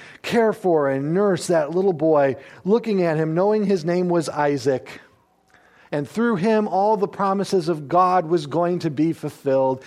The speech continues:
It was a glorious thing, knowing that his name was Laughter. She said, "Oh, when people read this, they're gonna laugh." Ordinary people. Sarah at her age was able to bear a child. It's incredible what God did. He gets all the glory for it.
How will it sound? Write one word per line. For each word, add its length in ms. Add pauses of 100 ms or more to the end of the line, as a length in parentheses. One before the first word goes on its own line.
(200)
It 120
was 160
a 80
glorious 680
thing, 280
knowing 320
that 120
his 160
name 260
was 180
Laughter. 500 (240)
She 160
said, 200
"Oh, 200
when 180
people 320
read 280
this, 200
they're 140
gonna 260
laugh." 800 (500)
Ordinary 640
people. 560 (720)
Sarah 500
at 60
her 200
age 320
was 140
able 220
to 100
bear 280
a 60
child. 540
It's 140
incredible 560
what 260
God 320
did. 180
He 80
gets 220
all 200
the 100
glory 420
for 320
it. 160